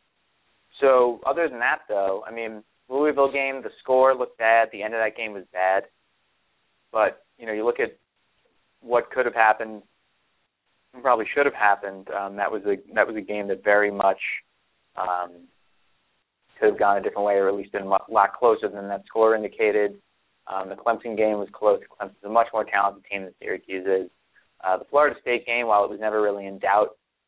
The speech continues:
um, was much closer than last year's, was, um, you know,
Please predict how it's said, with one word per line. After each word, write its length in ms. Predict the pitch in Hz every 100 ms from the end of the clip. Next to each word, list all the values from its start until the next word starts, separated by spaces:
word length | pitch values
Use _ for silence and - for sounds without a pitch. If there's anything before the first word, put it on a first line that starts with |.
| _ -
um, 360 | 95 98 98 85
was 200 | 101 110
much 180 | 107 104
closer 320 | - 110 104 101
than 140 | 98
last 240 | 98 95 -
year's, 240 | 95 95 95
was, 360 | 95 98 95 95 _ _ -
um, 440 | 101 95 98 101 _ _ _ _ _ _ _ _ _ _ -
you 100 | 101
know, 320 | 98 92